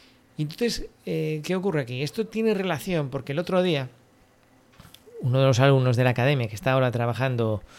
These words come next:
intensamente en su página web, ayer, Ayert Buruaga, que es arquitecto en Bilbao,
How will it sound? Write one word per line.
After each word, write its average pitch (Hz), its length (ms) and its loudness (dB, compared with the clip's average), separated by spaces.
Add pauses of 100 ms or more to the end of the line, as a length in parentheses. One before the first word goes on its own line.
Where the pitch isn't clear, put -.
(280)
intensamente 131 760 2
en 107 80 -6
su 110 160 -6
página 143 400 0
web, 127 220 0 (800)
ayer, 135 420 4 (760)
Ayert 151 440 2 (380)
Buruaga, 135 580 2 (320)
que 113 260 -8
es - 260 -10
arquitecto 123 720 -4 (220)
en 107 80 -4
Bilbao, 123 420 2